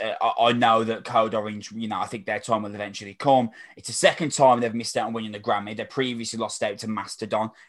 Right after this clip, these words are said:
in twenty eighteen. Fair enough. Um, I'm disappointed for Code Orange, but you know what, man? F-,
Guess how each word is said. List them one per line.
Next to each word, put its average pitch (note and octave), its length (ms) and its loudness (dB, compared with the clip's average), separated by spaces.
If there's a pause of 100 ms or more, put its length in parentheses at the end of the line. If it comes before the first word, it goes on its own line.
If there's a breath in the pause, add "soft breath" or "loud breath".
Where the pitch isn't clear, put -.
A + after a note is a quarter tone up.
in G#2 60 -12
twenty G#2 300 -2
eighteen. G2 520 -8 (240)
Fair F#2+ 260 -6
enough. G2 280 -14 (360 loud breath)
Um, B2+ 280 -2 (800)
I'm C#3+ 160 4
disappointed D3+ 520 0
for C#3+ 80 -10
Code D#3 300 6
Orange, E3 280 4
but F#3+ 140 -2
you G#3+ 60 -2
know B3 180 8
what, D#3 200 6
man? G#2+ 200 -2
F-, - 260 -16